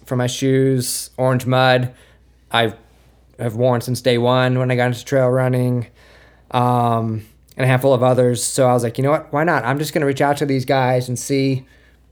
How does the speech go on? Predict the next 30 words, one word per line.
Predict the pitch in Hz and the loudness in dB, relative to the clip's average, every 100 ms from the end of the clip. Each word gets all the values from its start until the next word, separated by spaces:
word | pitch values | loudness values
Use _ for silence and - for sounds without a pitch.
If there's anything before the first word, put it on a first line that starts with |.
| _ _ - | _ _ 0
hey, | 135 | 2
I | |
just | 127 | 2
took | 151 | 2
over | 139 127 | 2 2
this | 123 | 0
trail | 143 135 | 0 2
running | 139 135 | 0 -2
company | 143 135 135 | -2 -2 -2
in | 127 | 2
Red-, | 131 127 | 2 2
out | 120 123 | 0 2
of | |
Redding, | 127 131 | 2 2
California. | 131 120 147 147 143 139 127 - - - _ | 0 -2 0 0 0 -2 -4 -14 -20 -20 _
You | 120 | -4
guys | 123 120 | 0 0
interested?" | 139 139 143 160 151 147 131 - | 0 -4 -2 2 2 0 -4 -6
Um, | 127 131 131 127 123 - _ _ _ - _ _ _ - | 0 2 2 0 -2 -8 _ _ _ -20 _ _ _ -4
and | |
it's | 127 | 0
funny, | 151 135 131 | 2 2 0
every, | 131 147 165 160 156 | 2 2 4 2 0
so | - 135 | 0 0
I, | 131 - _ _ _ _ - 120 | 0 -8 _ _ _ _ -6 -2
yeah, | 113 | -2
I | |
think | 123 147 107 | -2 -6 -4
I | 123 | -2
have | 127 117 | 0 -2